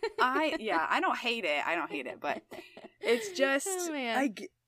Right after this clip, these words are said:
Speaker 2: it just, it
Speaker 1: Yeah.
Speaker 2: depends on what style names you like too. Because if you liked really, like, whimsically names, like, and you named one kid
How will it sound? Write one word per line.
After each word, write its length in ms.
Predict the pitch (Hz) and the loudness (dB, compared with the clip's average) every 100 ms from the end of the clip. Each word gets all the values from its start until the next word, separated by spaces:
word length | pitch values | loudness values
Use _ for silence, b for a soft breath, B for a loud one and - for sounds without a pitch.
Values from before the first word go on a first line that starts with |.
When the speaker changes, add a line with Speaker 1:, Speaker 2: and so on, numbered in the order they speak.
| _ _ - | _ _ -2
Speaker 2:
it 120 | 294 | 0
just, 180 | 359 359 - | 0 -2 -2
it 120 | 240 | -2
Speaker 1:
Yeah. 100 | 208 | 0
Speaker 2:
depends 320 | 185 220 285 302 | -2 -2 0 0
on 80 | |
what 140 | 247 - | 0 0
style 340 | - 185 180 | 2 4 4
names 260 | 175 175 175 | 0 -4 -2
you 80 | 165 | 0
like 160 | 139 - | -2 -2
too. 200 | 175 - | -4 -4
Because 260 | 170 214 | -6 -6
if 120 | 214 | -6
you 80 | 208 | -4
liked 240 | 196 233 - | -2 -2 -2
really, 280 | 196 214 202 | 0 2 2
like, 220 | 175 170 - _ _ - | 0 -2 -8 _ _ -14
whimsically 720 | 156 165 165 175 - 175 170 | -6 -6 -6 -10 -10 -8 -8
names, 480 | 160 143 160 202 226 | -6 -6 -8 -10 -10
like, 180 | 170 - | -10 -8
and 140 | 170 170 | -8 -6
you 80 | |
named 260 | 165 165 170 | -6 -8 -8
one 200 | 165 165 | -6 -6
kid 360 | - 175 170 | -6 -6 -6